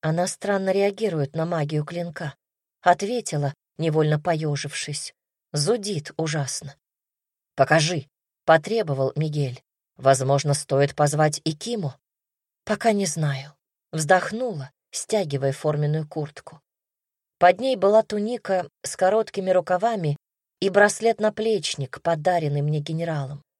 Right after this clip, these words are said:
Он закрывал печать и долгие годы берёг мой секрет от чужих глаз. Я тоже старалась лишний раз не смотреть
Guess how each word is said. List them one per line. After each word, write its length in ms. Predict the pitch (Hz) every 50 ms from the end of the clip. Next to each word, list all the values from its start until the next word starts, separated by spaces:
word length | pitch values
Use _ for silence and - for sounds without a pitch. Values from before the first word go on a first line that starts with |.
| _ _ _ _ _ _
Он 260 | - 208 226 226 220 202
закрывал 600 | 156 190 190 - 214 202 196 190 220 214 202 170
печать 760 | - 196 185 - - - 233 226 202 165 - - - - _ _ _ _ _ _
и 140 | - 156 165
долгие 360 | 156 208 214 208 165 202 208
годы 320 | 196 - 233 233 185 190
берёг 480 | 190 156 196 208 202 233 220 - - -
мой 160 | 165 156 147
секрет 540 | 147 - - 156 147 - 151 175 143 147 - -
от 140 | - 147 -
чужих 380 | - - 151 147 156 160 151
глаз. 460 | 151 165 175 160 139 - - - - _ _ _ _ _ _ _ _ _ _ _ -
Я 160 | 180 202 202
тоже 400 | 202 - 262 262 214 - 147 131
старалась 560 | - - - 156 151 151 147 143 147 - -
лишний 340 | 165 156 151 - - 170 165
раз 240 | 165 156 151 - -
не 80 | 156
смотреть 680 | 151 - 165 165 160 151 160 202 220 196 151 - -